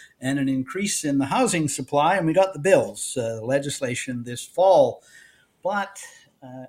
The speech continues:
it's a work in progress, to be generous. It's a bit of a rush job, to be critical. A lot of the legislation, there are outstanding questions about what it means, things they haven't explained,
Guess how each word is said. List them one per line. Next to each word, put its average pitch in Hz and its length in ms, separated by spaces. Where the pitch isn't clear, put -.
it's 151 180
a 160 80
work 170 360
in 139 120
progress, 151 680
to 135 100
be 135 140
generous. 147 1000
It's - 640
a 127 140
bit 139 180
of 131 80
a 127 80
rush 143 280
job, 131 480
to 127 80
be 117 120
critical. 135 680
A 127 40
lot 165 380
of 202 60
the 190 100
legislation, 127 880
there 113 200
are 110 140
outstanding 117 680
questions 113 640
about 107 320
what 110 260
it - 120
means, 214 600
things 156 460
they 127 160
haven't 117 420
explained, 160 840